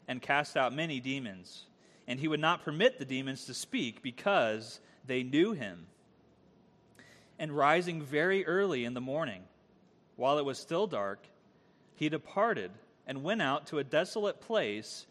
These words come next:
and there he prayed. And Simon and those who were with him searched for him, and they found him, and said to him, 'Everyone is looking for you.' And he said to them,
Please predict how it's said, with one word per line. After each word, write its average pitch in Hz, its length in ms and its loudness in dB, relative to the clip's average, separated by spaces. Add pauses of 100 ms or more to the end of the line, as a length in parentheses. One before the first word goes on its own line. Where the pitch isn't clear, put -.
(440)
and 139 140 -6
there 156 320 2
he 151 180 -6
prayed. 131 480 -4 (1080)
And 120 120 -8
Simon 147 520 -2
and 123 100 -6
those 135 260 0
who 143 100 -2
were 123 80 -2
with 151 280 0
him 127 140 -6
searched - 500 -4
for 104 140 -8
him, 95 260 -12 (1120)
and 147 140 -2
they 170 80 2
found 202 460 0
him, 92 160 -12 (920)
and 156 140 -6
said 226 220 2
to 226 80 2
him, 160 240 0 (340)
'Everyone 262 460 2
is 175 140 -4
looking 285 360 2
for 131 160 -6
you.' 95 240 -8 (1300)
And 117 140 -10
he 180 260 -2
said 139 280 -2
to 135 60 -14
them, 127 440 -2